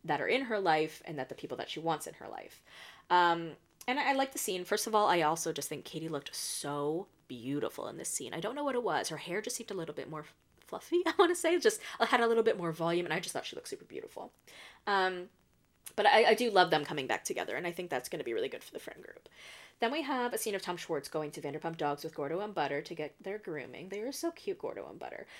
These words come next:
I'm gonna bring this up for a quick sec, and I think I'm the only one to say this, and I'm, maybe I'm wrong, but I swear to God,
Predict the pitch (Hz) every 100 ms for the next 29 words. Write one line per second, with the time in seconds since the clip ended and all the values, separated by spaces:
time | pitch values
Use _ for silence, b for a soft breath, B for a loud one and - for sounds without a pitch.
0 | B B 302 453 508 453 415 403 254 -
1 | - 214 208 180 160 - 160 160 156 165
2 | 208 180 156 165 214 262 254 240 - 175
3 | 170 165 156 127 - - _ _ _ _
4 | - 143 285 370 370 339 254 170 143 165
5 | 220 - - - 214 277 302 202 151 -